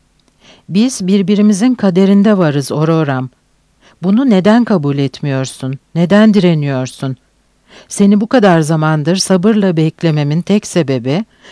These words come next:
bu kaderimizden emin olduğumdandır." Bunu bilmek bana kuvvet verdi. Niye Londra'dan beri karşılaşıp duruyoruz? Neden ayrı zamanların, ayrı coğrafyaların kadınları,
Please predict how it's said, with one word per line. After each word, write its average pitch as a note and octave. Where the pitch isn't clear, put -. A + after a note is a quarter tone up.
bu A3+
kaderimizden G3
emin F#3+
olduğumdandır." C#3
Bunu G#3+
bilmek F#3
bana F#3
kuvvet E3+
verdi. B2+
Niye A#3
Londra'dan F3
beri D3+
karşılaşıp D3
duruyoruz? C#3
Neden G#3
ayrı F#3+
zamanların, D#3+
ayrı F#3
coğrafyaların F#3
kadınları, D3